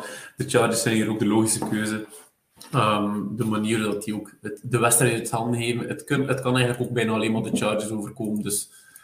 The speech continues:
ja, spreken van een verrassing totaal wel, maar spreken van een verrassing dat met de Chargers gebeurt, misschien net niet. Maar, allee, de manier hoe dat je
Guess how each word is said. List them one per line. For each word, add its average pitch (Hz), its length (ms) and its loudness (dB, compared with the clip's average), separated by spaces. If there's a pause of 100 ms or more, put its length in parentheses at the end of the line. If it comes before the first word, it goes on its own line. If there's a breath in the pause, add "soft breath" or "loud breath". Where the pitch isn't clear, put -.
(460 loud breath)
ja, - 220 -16 (140)
spreken 123 380 2
van 117 140 2
een 107 60 0
verrassing 110 420 -2
totaal 107 420 2
wel, 107 240 4
maar 101 340 -2 (240)
spreken - 400 -2
van 110 80 -2
een 113 80 0
verrassing 113 320 -2
dat 110 100 -2
met 110 140 -4
de - 100 -6
Chargers 120 380 -4
gebeurt, 120 260 -6
misschien 113 300 -6
net 98 180 -4
niet. 101 360 -10
Maar, 104 160 -4
allee, 107 280 -4
de 113 80 -2
manier 120 320 4
hoe 139 80 6
dat 120 160 8
je 113 440 0